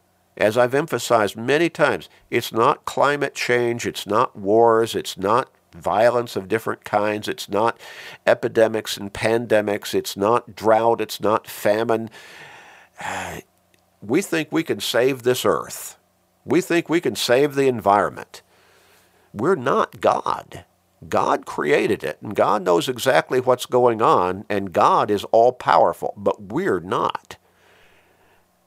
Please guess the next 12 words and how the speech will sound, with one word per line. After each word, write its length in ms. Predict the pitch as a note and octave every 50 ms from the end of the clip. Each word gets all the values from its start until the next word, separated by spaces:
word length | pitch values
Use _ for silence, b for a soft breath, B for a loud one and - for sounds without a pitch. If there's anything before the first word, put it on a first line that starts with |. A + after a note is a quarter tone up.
| _ _
When 220 | - A2+ C3 D#3 C#3+
we 100 | D3 D#3
start 360 | - - D3+ - - - -
thinking 340 | - F3+ F#3+ F#3+ F#3+ F3 D#3+
along 300 | D3 C#3+ C#3 C#3+ C#3+ C3
those 300 | C#3 D3 E3 D#3+ - -
lines, 420 | B2 B2+ D#3+ G#3 G#3+ E3 B2 b b b b -
that's 500 | F#2 E2+ D#2+ B2 C#3+ G3+ A#3 - - -
not 220 | F3+ F3+ G3 F#3+
our 140 | F3+ F#3 F#3+
biggest 400 | F3+ F#3 F#3+ F#3+ G3 F#3 - -
problem. 580 | - F#3 G3 G#3 A#3 A3+ - - - - C2+